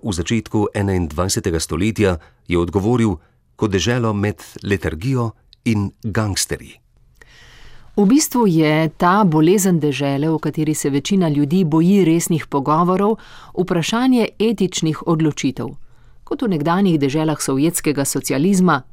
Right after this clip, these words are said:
Speaker 2: pot iz bolezni vodi skozi osebne etične odločitve ljudi, da bodo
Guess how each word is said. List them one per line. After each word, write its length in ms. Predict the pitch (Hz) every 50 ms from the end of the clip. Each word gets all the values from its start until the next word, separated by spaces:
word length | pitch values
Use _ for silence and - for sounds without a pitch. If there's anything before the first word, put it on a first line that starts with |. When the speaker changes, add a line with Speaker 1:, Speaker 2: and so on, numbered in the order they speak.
| -
Speaker 2:
pot 300 | - 202 214 226 - - -
iz 180 | 180 156 147 123
bolezni 580 | 127 135 135 135 165 202 226 208 214 220 202 185 190 - - - - - -
vodi 340 | 165 208 285 294 262 269
skozi 420 | - - - 233 226 202 220 226 -
osebne 540 | 180 165 - - - 262 262 214 220 220 202 -
etične 500 | 180 202 208 - 202 190 - - 180 - -
odločitve 560 | 151 135 143 147 - - 208 196 - 180 156
ljudi, 380 | 139 139 131 131 170 196 214 208 - - - -
da 100 | 185 180
bodo 300 | 175 185 180 190 185 175